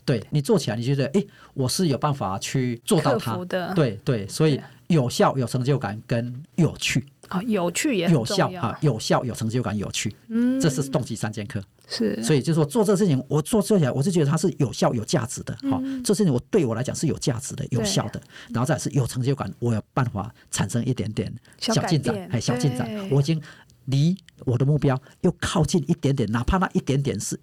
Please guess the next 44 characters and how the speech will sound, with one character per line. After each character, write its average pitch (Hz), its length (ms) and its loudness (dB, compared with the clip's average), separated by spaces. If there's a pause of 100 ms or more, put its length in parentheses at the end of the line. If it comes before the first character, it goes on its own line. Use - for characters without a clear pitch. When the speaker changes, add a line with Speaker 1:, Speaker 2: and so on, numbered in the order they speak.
(100)
Speaker 1:
一 202 80 0
点 123 260 -4
点。 - 180 -4 (600)
所 - 180 0
以 131 180 0 (220)
在 147 300 0 (360)
我 113 140 -2
的 110 300 -2 (160)
书 - 280 0
里 110 80 -2
面 123 140 -2
的 104 180 -4 (240)
第 160 140 4
二 127 80 4
个 104 100 -6
模 98 160 -2
组 104 100 -6
叫 117 140 -2
放 135 240 0
大 117 160 -2
镜 113 160 -4
模 101 200 -6
组。 - 120 -8 (120)
Speaker 2:
嗯。 233 260 2
Speaker 1:
所 139 80 2
以 - 40 0
放 240 120 2
大 156 80 4
镜 143 120 2
模 117 140 0
组， 98 280 -4
我 98 120 -4 (200)
最 165 120 2
常 110 160 -2
教 113 140 -4
人 107 100 -4
家 107 120 -2
就 117 100 -4
是 113 180 -4 (440)
要 185 180 2
一 165 60 2
直 - 160 -6 (120)
看 - 240 -2
到 120 240 0